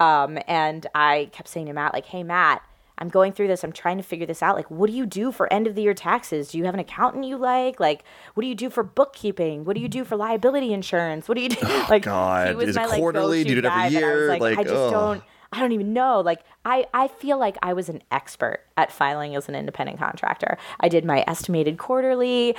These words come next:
Speaker 1: I knew exactly what deductions I could take. Like,
Speaker 2: Oh my
Speaker 1: I had
Speaker 2: God.
Speaker 1: it figured out. Everything was in Google Drive, spreadsheets. Like, I had figured it out. Um, and then I be-, then I became a company and everything went to crap.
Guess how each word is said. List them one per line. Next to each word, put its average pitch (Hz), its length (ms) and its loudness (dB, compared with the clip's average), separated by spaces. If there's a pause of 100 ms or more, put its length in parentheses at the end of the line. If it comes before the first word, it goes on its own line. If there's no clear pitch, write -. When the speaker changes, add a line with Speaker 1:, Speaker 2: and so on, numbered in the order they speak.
(140)
Speaker 1:
I - 80 2
knew 165 120 2
exactly 214 420 2
what 240 140 2
deductions 220 520 0
I 208 120 2
could 202 160 -2
take. 202 360 2
Like, 156 180 2
Speaker 2:
Oh - 20 -2
my - 60 0
Speaker 1:
I 165 40 4
had 190 240 0
Speaker 2:
God. 190 160 0
Speaker 1:
it - 60 -18
figured 190 500 0
out. 143 220 2
Everything 180 300 2
was 196 180 2
in 180 320 2 (280)
Google 208 340 2
Drive, 185 500 4
spreadsheets. 180 840 0
Like, 165 200 2
I 165 120 4
had 160 140 0
figured 180 380 0
it 156 80 2
out. 127 240 2 (320)
Um, 160 320 2 (120)
and 202 180 -6
then 214 100 2
I 196 100 6
be-, 185 200 0 (120)
then 190 100 2
I 180 60 0
became 175 240 -2
a 151 60 -4
company 147 420 -4
and 139 280 -10 (280)
everything 147 420 0
went 131 180 -6
to - 80 -14
crap. - 320 -4